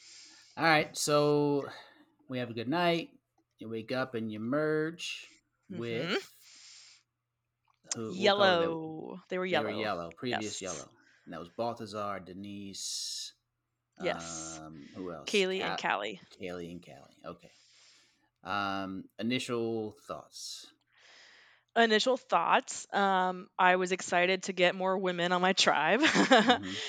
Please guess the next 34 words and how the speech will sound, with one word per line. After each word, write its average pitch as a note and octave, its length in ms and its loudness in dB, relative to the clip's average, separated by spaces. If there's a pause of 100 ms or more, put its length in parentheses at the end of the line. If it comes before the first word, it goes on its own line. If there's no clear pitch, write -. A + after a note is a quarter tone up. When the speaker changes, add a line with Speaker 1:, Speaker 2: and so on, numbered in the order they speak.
(140)
Speaker 1:
mm-hmm. G3 180 -8
Speaker 2:
Um, F3+ 680 4 (340)
I B3 60 8
mean, C#4 140 6
I C4 140 10
felt D4 220 6
comfortable A#3 360 2
with A3+ 100 2
the A3+ 60 -4
guys, G3+ 480 6
like, F#3 180 2
I've, F3+ 460 0 (120)
I've, F3+ 540 -4 (160)
I F#3 80 0
work A3 260 0
in G#3 120 -2
stem, F3+ 440 4
like, F3 160 2
I E3+ 120 6
work F3+ 240 0
with F3+ 80 0
a - 20 4
lot F3 140 4
of E3+ 80 0
men, E3+ 380 0
I've D#3+ 220 0
played E3+ 220 -4
sports E3 400 -4
and D#3+ 80 -12
stuff, D3+ 500 0
you E3 80 -8
know, D3 100 -4
I, D3 260 -2
I, E3+ 40 0